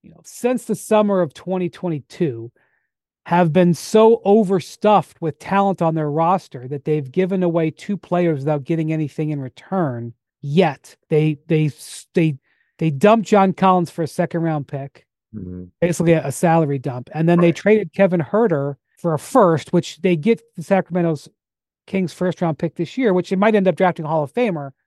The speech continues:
Speaker 1: But I'm just saying, like, they've, to clear out room f-, on their books for the amount of talent they've got on their roster, they've literally cast off two guys to get the salaries off their books in the last two seasons. And yet they are still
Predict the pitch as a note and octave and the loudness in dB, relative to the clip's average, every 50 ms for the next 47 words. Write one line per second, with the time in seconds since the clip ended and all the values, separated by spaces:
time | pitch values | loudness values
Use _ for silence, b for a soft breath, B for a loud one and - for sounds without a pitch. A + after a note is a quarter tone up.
0 | _ _ - G3+ F#3+ F#3 F3 F#3+ F#3 - - - B3 A#3+ A3 G3 F#3 F3 F3 E3+ | _ _ 2 4 4 4 4 2 0 0 2 2 4 6 6 4 4 2 2 2
1 | E3+ D#3+ C#3+ - _ - F#3 F#3 F3+ D#3 - _ _ _ _ _ - - - - | 0 0 -2 -6 _ -4 -2 -2 -4 -4 -8 _ _ _ _ _ -8 -8 -8 -8
2 | - - C#4+ D#4 D4+ C#4+ C4 A3+ G3+ G3+ A3 B3+ C#4 B3 G#3+ G3 F#3 E3 - - | -4 -2 0 2 4 4 4 2 2 -2 -2 -2 -2 -2 -2 -4 -6 -8 -10 -12
3 | - F#3 G3+ F#3+ F#3 F3 D#3+ C#3+ C#3+ D4+ C4+ - - - - - F#3+ F3+ F3+ F3 | -8 -6 -4 -2 -2 -2 -2 0 0 2 2 2 0 -6 -10 -8 -6 -4 -4 -2
4 | G3 G#3 F#3 D#3+ - - - A3 A3 G#3 - F#3+ F3 D#3 F3 F3+ E3+ E3 D#3+ D#3+ | -2 -4 -4 -6 -6 -6 -6 -4 -4 -4 -4 -6 -6 -6 -6 -4 -4 -4 -6 -6
5 | D3+ D3+ F3+ A3+ C4 B3+ F3+ - - D#3 C#3 C#3 C#3 _ _ _ _ _ _ _ | -6 -4 -2 -2 -2 -2 -4 -6 -10 -14 -14 -14 -16 _ _ _ _ _ _ _
6 | _ _ _ F3+ F#3 F#3 D#3+ D#3 E3 F3 F3+ A3 G#3+ A#3 A3 G#3 G#3 G3+ G3 - | _ _ _ -6 -6 -6 -6 -6 -4 0 2 2 4 4 4 4 4 2 0 -4
7 | - _ _ - - G#3 A3+ B3 G#3+ - - - A#3+ C4+ C4 G3+ - - - G#3+ | -8 _ _ -2 2 4 4 4 4 2 0 2 4 6 6 4 2 0 -2 -2
8 | G#3 F#3+ G3+ G3+ F#3+ - - F3 F#3+ F#3 - D3 - G#3 A3 B3 B3 G#3 E3+ D#3 | 0 2 2 2 0 -2 -4 -6 -6 -6 -8 -6 -4 -2 0 0 0 0 -2 -4
9 | C3+ E3 D3 C#3 - _ D3 B2+ A#2 - - B2 B2 - - - D3+ D3+ D#3+ E3+ | -4 -6 -6 -8 -8 _ -12 -14 -12 -12 -14 -16 -16 -16 -12 -8 -4 0 2 2
10 | F3+ F3+ E3 - - - F3+ D#3 - - G3+ G3+ F3+ C3+ A#2+ A#2+ C3 - _ _ | 4 2 2 0 -4 -4 -4 -4 -6 -6 -6 -4 -4 -6 -6 -12 -18 -20 _ _
11 | _ _ _ - E3+ F#3+ G3 F#3+ E3+ F3+ D#3+ D#3 - A#3 B3+ G3+ D#3 D#3 - - | _ _ _ -2 2 2 4 4 2 2 0 2 2 4 4 4 2 -2 -6 -12
12 | - - - _ _ _ _ _ - F#3 F#3+ F#3+ F3+ F#3 D#3+ - - - - - | -18 -20 -20 _ _ _ _ _ 0 2 4 4 4 2 0 -4 -8 -14 -2 2
13 | G#3+ A3 G#3+ G3 F#3 F#3 F#3+ G3 F3 | 4 4 4 4 2 0 -4 -6 -10